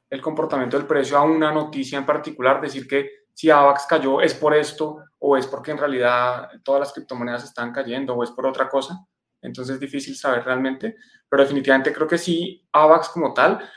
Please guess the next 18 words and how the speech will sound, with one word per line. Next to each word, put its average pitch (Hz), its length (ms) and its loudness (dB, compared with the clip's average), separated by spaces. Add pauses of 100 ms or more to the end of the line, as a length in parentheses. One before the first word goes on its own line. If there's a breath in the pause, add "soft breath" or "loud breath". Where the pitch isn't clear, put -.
(220 loud breath)
lo 156 160 10
bueno 165 440 6
o, - 240 -6
o 131 80 -2
lo 123 120 0
malo, 139 320 4
o, 120 420 -10
o - 40 -12
lo 117 140 -8
que 120 120 -10
pasa 131 260 2
también 160 180 -2
es 131 80 -6
que 160 80 -8
estos 156 180 -10
proyectos 131 400 -4
pueden 160 220 4
migrar 127 520 4